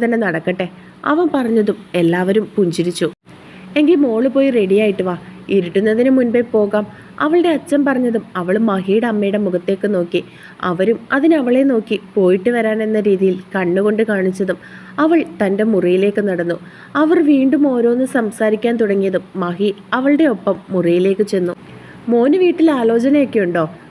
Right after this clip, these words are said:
ദക്ഷിണെ നോക്കി ആരുവിൻ്റെ അച്ഛൻ ചോദിച്ചതും മീനാക്ഷി അവൻ എന്താ പറയാൻ പോകുന്നത് എന്നുള്ള അർത്ഥത്തിൽ അവൻ്റെ മുഖത്തേക്ക് നോക്കി. "അങ്ങനെ ആലോചനയൊന്നുമില്ല അച്ഛാ,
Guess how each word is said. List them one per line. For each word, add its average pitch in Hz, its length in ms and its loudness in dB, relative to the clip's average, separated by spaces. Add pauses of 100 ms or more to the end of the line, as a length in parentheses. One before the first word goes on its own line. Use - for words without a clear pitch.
(160)
ദക്ഷിണെ 311 360 2 (100)
നോക്കി 294 200 0 (140)
ആരുവിൻ്റെ 233 420 0
അച്ഛൻ 240 300 -2
ചോദിച്ചതും 202 480 0 (160)
മീനാക്ഷി 185 520 -2 (440)
അവൻ 349 140 4 (100)
എന്താ 294 280 2
പറയാൻ 247 380 0
പോകുന്നത് 226 420 0 (160)
എന്നുള്ള 190 260 -2 (100)
അർത്ഥത്തിൽ 190 380 -4 (240)
അവൻ്റെ 170 320 -4
മുഖത്തേക്ക് 190 500 -2
നോക്കി. 170 260 -4 (540)
"അങ്ങനെ 208 360 -2 (320)
ആലോചനയൊന്നുമില്ല 233 920 2
അച്ഛാ, 185 180 -2